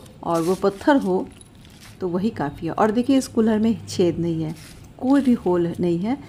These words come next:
मैंने छोटे छोटे कप में भी लगाया हुआ है, आप दूर देख सकते हैं, उसमें भी कोई होल नहीं है,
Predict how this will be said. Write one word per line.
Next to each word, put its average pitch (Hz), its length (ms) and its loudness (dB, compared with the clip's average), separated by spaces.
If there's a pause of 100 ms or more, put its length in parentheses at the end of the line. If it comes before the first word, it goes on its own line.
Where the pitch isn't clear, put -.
(200)
मैंने 254 180 6
छोटे 254 240 0
छोटे 254 260 -2
कप 190 240 -2
में 190 120 0
भी 240 80 2
लगाया 165 420 -2
हुआ 175 240 -4
है, 226 300 -4
आप 175 120 -4
दूर 202 340 -2
देख 196 220 4
सकते - 360 -6
हैं, 214 160 -4 (400)
उसमें 254 300 2
भी 262 100 4
कोई 254 340 2
होल 170 300 0
नहीं 165 160 -2
है, 240 200 -2